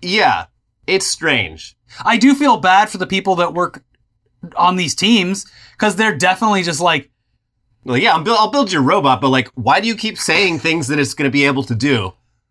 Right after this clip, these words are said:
Speaker 1: that
Speaker 2: No.
Speaker 1: we are telling you it can't do?
Speaker 2: Elon, no, it's not going to be able to walk out on stage and start
Speaker 1: <laughs>
Speaker 2: dancing, uh, in
Speaker 1: Just figure it out.
Speaker 2: All right. And while you're at it, uh, make a chip that goes in people's brains and fixes
Speaker 1: <laughs>
Speaker 2: Alzheimer's.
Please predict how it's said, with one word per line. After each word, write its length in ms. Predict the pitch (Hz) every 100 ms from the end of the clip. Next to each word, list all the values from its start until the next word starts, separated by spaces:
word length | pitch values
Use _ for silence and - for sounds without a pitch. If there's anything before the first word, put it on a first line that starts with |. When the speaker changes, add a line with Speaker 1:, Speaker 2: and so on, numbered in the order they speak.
| _ -
Speaker 1:
that 380 | 107 131 131
Speaker 2:
No. 160 | 175 240 311
Speaker 1:
we 60 |
are 60 | 269
telling 340 | - 185 175
you 120 | 160 139
it 140 | 139
can't 260 | 143 139 -
do? 160 | 247
Speaker 2:
Elon, 300 | 285 214 156
no, 300 | 175 226 160
it's 220 | - - 180
not 280 | 196 233
going 220 | 214 220 226
to 80 |
be 80 | 214
able 160 | 214 208
to 80 | 196
walk 400 | 143 160 214 233
out 220 | 220 208
on 140 | 202
stage 360 | 196 233 202 196
and 80 | 190
start 340 | 214 208 156
Speaker 1:
<laughs> 20 |
Speaker 2:
dancing, 580 | 143 202 226 208 185 196 190
uh, 500 | 180 175 180 180 175
in 220 | - 202 196
Speaker 1:
Just 120 | 196
figure 220 | 226 202
it 80 | 196
out. 200 | 123 - _ _ _ _ _ _ _ _ _ -
Speaker 2:
All 160 | 120
right. 360 | 196 214 202 196 - - _ _ _
And 100 | 196
while 160 | 226 262
you're 120 | 254
at 140 | 254 208
it, 180 | 196
uh, 200 | 196 185 180
make 160 | 214
a 60 | 208
chip 260 | - 214 214
that 100 | 165
goes 180 | 180 175
in 80 | 165
people's 260 | - 143
brains 400 | 117 165 151 120
and 140 | 156 160
fixes 260 | 160 480
Speaker 1:
<laughs> 60 | 156
Speaker 2:
Alzheimer's. 540 | - 156 123 113 110